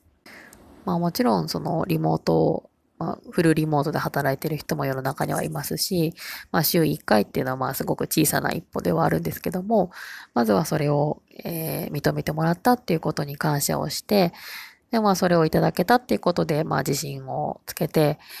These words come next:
えー、ここからまた、えー、より働きやすく、えー、より自分らしさをこうシンプルに出せるような働き方っていうのを、えー、模索していき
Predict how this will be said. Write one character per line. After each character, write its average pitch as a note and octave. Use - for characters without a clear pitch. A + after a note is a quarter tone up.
え -
ー、 -
こ D3+
こ D3+
か D#3+
ら D#3+
ま D#3
た、 D3+
え -
ー、 -
よ D3
り D3
働 D3
き E3+
や E3
す -
く、 D3+
え -
ー、 -
よ F3
り F#3+
自 F3
分 D3+
ら D3+
し -
さ C#3
を C#3
こ -
う C#3
シ C#3+
ン C3+
プ C3+
ル C#3
に C#3+
出 D3
せ D#3+
る D3+
よ D#3
う D#3
な G3
働 E3+
き -
方 -
っ -
て -
い F3
う F3
の F#3+
を、 -
え D3
ー、 C#3+
模 D3
索 D3
し -
て -
い -
き -